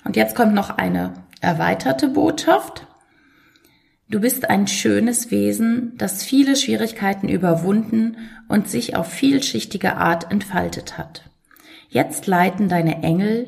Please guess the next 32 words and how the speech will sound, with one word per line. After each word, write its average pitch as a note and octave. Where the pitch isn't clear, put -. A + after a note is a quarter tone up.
dich G3
zu -
einer E3+
Inventur G3+
deines G#3
Lebens. D#3
Nimm C4+
dir E4
Zeit F#3+
und F#3
schreib -
auf, F#3
was F#3+
du A3+
in G3+
letzter F#3
Zeit E3+
erlebt F3+
hast. -
Probleme, A3+
die A3
du G#3+
überwunden, A3
Stärken, A#3
die G#3
du G#3+
entwickelt, A3
Lektionen, F#3+
die F#3+
du E3
gelernt F3
hast. -